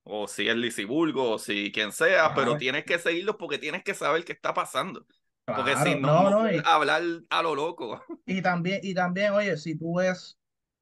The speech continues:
Speaker 2: una, una pieza, vamos, vamos a decir, vamos a decir, Ro-, Rivera Rodríguez Bebe, ella me parece que preside la Comisión de la Familia.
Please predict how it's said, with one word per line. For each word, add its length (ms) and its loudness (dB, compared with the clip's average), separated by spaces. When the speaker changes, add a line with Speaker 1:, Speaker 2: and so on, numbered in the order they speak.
Speaker 2:
una, 440 2
una 200 0
pieza, 360 -2
vamos, 260 0
vamos 180 0
a 160 -4
decir, 200 -2
vamos 220 -4
a 80 -8
decir, 120 -12
Ro-, 260 -4
Rivera 260 4
Rodríguez 300 0
Bebe, 460 0
ella 460 2
me 100 -4
parece 260 -6
que 100 -8
preside 320 -4
la 80 -2
Comisión 340 -6
de 80 -2
la 80 -2
Familia. 380 -8